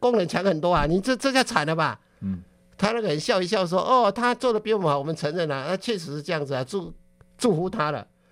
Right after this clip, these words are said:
Speaker 1: 那就说：“哎，你为什么一点都不紧张？”他说：“我打的是无限赛局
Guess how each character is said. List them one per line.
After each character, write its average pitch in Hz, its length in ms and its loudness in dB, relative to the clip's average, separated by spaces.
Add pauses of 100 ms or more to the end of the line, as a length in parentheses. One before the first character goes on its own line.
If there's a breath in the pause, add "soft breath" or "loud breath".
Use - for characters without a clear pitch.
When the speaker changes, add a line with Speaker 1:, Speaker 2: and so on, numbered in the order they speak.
(140 soft breath)
Speaker 1:
那 233 120 4
就 262 140 -4
说 262 140 -2
：“哎， 294 80 0
你 220 120 0
为 269 140 -2
什 226 80 0
么 240 80 4
一 247 80 -2
点 185 160 -4
都 208 120 -4
不 196 80 -4
紧 - 200 0
张？” - 180 -10 (420 soft breath)
他 240 100 -2
说 247 160 -4
：“我 202 160 -2
打 - 200 -2
的 262 120 -12
是 - 120 -8
无 147 240 -6
限 180 280 -4
赛 139 260 -4
局 78 320 -14